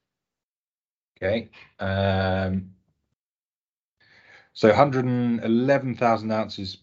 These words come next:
produced. That was up eleven percent year on year, nineteen percent Q on Q. But I think, um, what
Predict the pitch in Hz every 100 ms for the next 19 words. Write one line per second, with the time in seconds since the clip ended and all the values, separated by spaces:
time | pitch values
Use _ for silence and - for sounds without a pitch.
0 | _ - 107 95 - 110 113 - 98 101
1 | 101 101 107 107 110 101 95 - 104 101
2 | 101 104 101 98 95 92 92 92 98 101
3 | 104 101 95 101 98 95 98 92 - 90
4 | - - - 110 95 92 92 - 107 90
5 | 87 87 90 - - 113 - - - 98
6 | 95 95